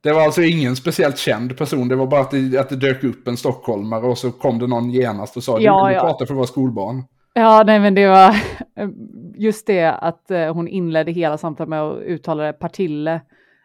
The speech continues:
Speaker 2: ehm, förstörde.
Speaker 1: Ja.
Speaker 2: Det gick inte att fortsätta därefter.
Speaker 1: <laughs>
Speaker 2: Då var det, då är det kört.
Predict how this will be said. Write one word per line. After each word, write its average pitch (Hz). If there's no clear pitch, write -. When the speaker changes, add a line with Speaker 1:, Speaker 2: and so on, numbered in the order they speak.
Speaker 2:
ehm, 147
förstörde. 156
Speaker 1:
Ja. -
Speaker 2:
Det 170
gick 160
inte 160
att 143
fortsätta 143
därefter. 135
Speaker 1:
<laughs> 214
Speaker 2:
Då 180
var 151
det, 156
då 180
är 170
det 170
kört. -